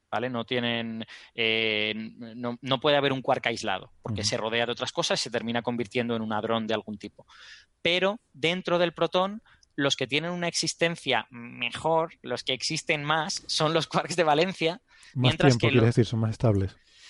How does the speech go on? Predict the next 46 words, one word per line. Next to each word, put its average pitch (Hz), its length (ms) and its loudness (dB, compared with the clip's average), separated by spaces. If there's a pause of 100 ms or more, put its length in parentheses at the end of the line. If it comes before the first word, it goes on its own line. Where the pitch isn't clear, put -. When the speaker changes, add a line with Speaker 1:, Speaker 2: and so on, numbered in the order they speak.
(120)
Speaker 1:
Sí, 262 380 2
o 202 100 6
que, 170 260 2
o 170 100 0
que 160 320 0
digamos 175 400 2
que 160 500 2 (340)
son 196 180 2
más 214 160 2
parecidos - 640 -2
a 131 120 -2
que 131 100 -2
tengas 156 320 -2
una 143 140 0
partícula 131 720 0
dentro 127 380 2
del 117 140 2
protón, 107 340 -8 (120)
¿vale? 120 300 -2 (100)
Speaker 2:
Vale. 104 140 -8
Speaker 1:
Mientras 147 380 0
que 151 100 0
los 135 160 2
del 135 180 2
mar 202 380 0 (260)
no 156 200 0
son 180 220 2
tan 165 180 0
parecidos 139 440 0
a 120 60 2
eso, 117 140 -2
son 143 140 -2
más 156 160 -4
parecidos, 156 400 -2
pues, - 140 -6
a 143 60 -6
tener 131 200 -4
partículas 135 540 -2
virtuales 165 1040 2
que, 123 360 0 (220)
con 143 120 0
las 131 120 0
que 131 80 -4
solo 147 220 2
puedes 151 200 2
interaccionar 139 1080 0